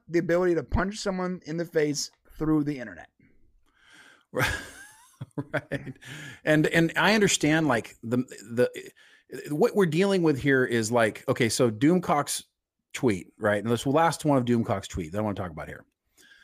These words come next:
Speaker 2: Okay, and this is why a lot of people believe the way they do, is because they feel this way. There is no benefit of the doubt. It doesn't matter if it's good or bad. If you support Pucard,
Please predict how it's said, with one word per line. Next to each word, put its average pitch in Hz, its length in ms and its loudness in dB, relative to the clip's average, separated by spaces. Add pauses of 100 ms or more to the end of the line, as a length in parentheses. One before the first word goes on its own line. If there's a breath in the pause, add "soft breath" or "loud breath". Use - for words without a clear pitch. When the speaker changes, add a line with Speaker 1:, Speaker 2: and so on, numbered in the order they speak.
(300 soft breath)
Speaker 2:
Okay, 120 180 2
and 120 100 4
this 185 140 4
is 190 80 0
why 175 260 4
a 165 80 6
lot 139 180 4
of 156 80 4
people 170 160 2
believe 131 400 2
the 123 80 4
way 117 120 6
they 117 140 2
do, 156 260 4
is 101 120 -2
because 113 240 -4
they 120 120 2
feel 123 280 2
this 107 200 0
way. 85 220 -8 (320 soft breath)
There 131 140 6
is 123 120 2
no 143 180 4
benefit 156 440 2
of 120 160 -6
the 117 80 -2
doubt. 110 520 0
It 110 180 -6
doesn't 131 340 2
matter 127 420 4
if 117 120 0
it's 104 120 -6
good 117 220 2
or 147 40 2
bad. 92 380 0
If 107 160 -8
you 139 120 -2
support - 560 0
Pucard, 98 600 -2